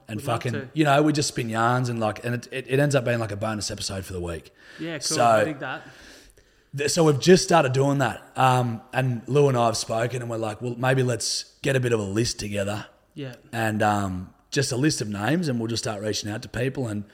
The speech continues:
Speaker 1: over the next year or so, we'll just start peppering
Speaker 2: Making them
Speaker 1: them
Speaker 2: happen.
Speaker 1: in to the fucking, to the
Speaker 2: That's
Speaker 1: potty.
Speaker 2: cool.
Speaker 1: Yeah, and it's fun. We did it yesterday, and I, like, I really enjoyed it.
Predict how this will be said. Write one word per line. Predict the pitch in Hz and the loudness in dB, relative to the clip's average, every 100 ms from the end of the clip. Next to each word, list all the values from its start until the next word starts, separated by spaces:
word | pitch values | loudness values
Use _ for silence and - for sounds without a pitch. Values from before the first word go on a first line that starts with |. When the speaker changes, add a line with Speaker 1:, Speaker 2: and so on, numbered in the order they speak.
| - _ | -20 _
Speaker 1:
over | 117 117 | 0 0
the | 107 107 | 0 -2
next | 101 - | -4 -6
year | 107 117 | -2 -2
or | 120 | -2
so, | - 120 | -4 -4
we'll | 120 | -4
just | 110 101 | -4 -6
start | 113 101 104 _ _ _ _ _ _ _ _ | -4 -8 -8 _ _ _ _ _ _ _ _
peppering | - 131 127 120 | -2 0 0 0
Speaker 2:
Making | |
them | 120 | 0
Speaker 1:
them | 117 | 2
Speaker 2:
happen. | 135 185 | 4 2
Speaker 1:
in | - - _ _ _ _ _ - | 0 -14 _ _ _ _ _ -4
to | 127 | -2
the | 117 | -2
fucking, | - 120 123 113 107 - | -4 -6 -4 -6 -8 -8
to | |
the | 120 | -6
Speaker 2:
That's | 117 | -6
Speaker 1:
potty. | 110 127 - | -2 -2 -2
Speaker 2:
cool. | - - | -8 -6
Speaker 1:
Yeah, | 127 160 | 2 2
and | 139 | 2
it's | 160 - | -2 0
fun. | 170 156 - - - | 0 0 -4 -14 -4
We | 147 | 4
did | 170 | 4
it | 156 | 6
yesterday, | 147 139 139 143 | 2 0 0 0
and | 139 | 2
I, | 147 | 2
like, | 147 131 143 | 2 2 0
I | |
really | 139 147 135 | 0 0 0
enjoyed | 120 131 | 0 2
it. | 147 | 2